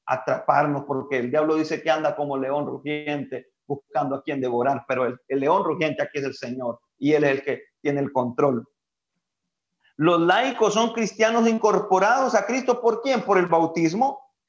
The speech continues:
y forman parte del pueblo de Dios, y por ende participan. Nosotros somos llamados a qué, hermanos? A ser sacerdotes, profetas, a ser reyes.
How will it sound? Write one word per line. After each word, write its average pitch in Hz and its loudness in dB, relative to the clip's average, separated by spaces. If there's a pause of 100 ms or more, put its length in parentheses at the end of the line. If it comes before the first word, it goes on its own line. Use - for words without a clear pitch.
(120)
y 180 4
forman 214 2
parte 226 2
del 175 2
pueblo 233 4
de 165 4
Dios, 156 2 (260)
y 180 2
por 170 4
ende 302 2 (240)
participan. 190 0 (160)
Nosotros 202 2
somos 196 2
llamados 165 4
a 139 0
qué, 175 4
hermanos? 160 2 (300)
A - -2
ser 147 -2
sacerdotes, 147 0
profetas, 139 -2
a 127 -6
ser 143 -2
reyes. 208 0